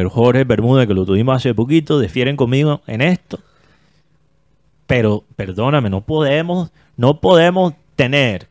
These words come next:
continuar con un sistema de liga que premia la maldad, la trampa y los equipos mediocres. Ya no más.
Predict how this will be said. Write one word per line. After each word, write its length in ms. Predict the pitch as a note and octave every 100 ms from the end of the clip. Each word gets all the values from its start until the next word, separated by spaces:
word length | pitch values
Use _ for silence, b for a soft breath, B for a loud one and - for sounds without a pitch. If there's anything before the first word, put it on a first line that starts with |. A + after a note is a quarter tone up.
| _
continuar 640 | B2+ A2+ A2 G#2+ C3+ A#2+ G2
con 120 | G2
un 80 | G#2+
sistema 540 | - E3+ E3 E3 F3
de 120 | D#3 A#2+
liga 400 | C#3+ A#2 F2 - _ _ _ _ _ _
que 160 | A#2+ G#2
premia 640 | - E3+ F#3+ F#3+ F#3+ F3+
la 180 | C3 A#2
maldad, 560 | G#2+ G#2 B2 F3 F#3+ F#3+ -
la 260 | A#2+ A#2
trampa 540 | D#3 F3+ G#3 G#3+ G3+ -
y 160 | D3 B2
los 160 | A2 G#2+
equipos 380 | - B2+ D#3+
mediocres. 500 | C3+ G#2 G2+ - - _ _ - - _ _ _ _ _ _ _ _
Ya 220 | - C3
no 160 | C#3+ C#3
más. 460 | C3 B2+ A2 -